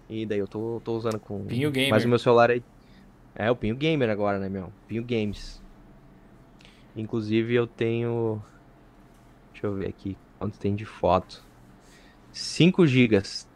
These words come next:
Speaker 1: tem de, de foto e vídeo, né? Nesses da cem mais ou menos. E de música, meu, pff, quase nada. YouTube Music, <laughs> cento, cento e cinquenta mega. <laughs> Ou seja, praticamente nada.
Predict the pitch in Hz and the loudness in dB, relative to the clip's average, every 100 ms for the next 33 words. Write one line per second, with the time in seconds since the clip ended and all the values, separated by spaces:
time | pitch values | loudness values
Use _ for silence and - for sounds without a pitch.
0 | - - 104 107 107 104 104 104 92 - | -4 2 4 4 2 2 0 -2 -6 0
1 | 98 101 104 104 87 95 85 92 - - | 2 2 0 -2 -2 -8 -10 -12 -12 -6
2 | 95 - 90 - - - 98 98 - 110 | -6 -6 -10 -10 -12 -4 -4 -2 0 2
3 | 110 101 104 98 101 - - - - - | 4 2 2 0 -4 -12 -18 -20 -20 -20
4 | - - - - - - 123 190 220 - | -20 -20 -20 -20 -20 -6 0 4 2 0
5 | 131 135 202 120 117 107 - 113 104 98 | -2 4 6 6 4 2 0 0 0 -4
6 | - - - - - - _ - 101 120 | -8 -10 -10 -18 -20 -20 _ -2 0 2
7 | 135 107 120 - _ - - 104 117 113 | 4 2 2 -4 _ -12 -6 -6 -4 -4
8 | 110 131 143 - 107 - - - - _ | -2 -2 -4 -8 -14 -16 -20 -20 -20 _
9 | _ _ - - - 123 139 - - 107 | _ _ -16 -14 -2 2 4 4 0 -6
10 | 113 113 135 113 113 104 87 82 - - | -4 -4 0 2 2 0 -2 0 0 2
11 | 135 - 123 117 - 170 190 - - 110 | 0 0 2 2 0 -4 -12 -12 -10 -6
12 | - 120 113 113 107 113 117 135 107 101 | 0 0 0 -4 -2 -2 -2 0 2 2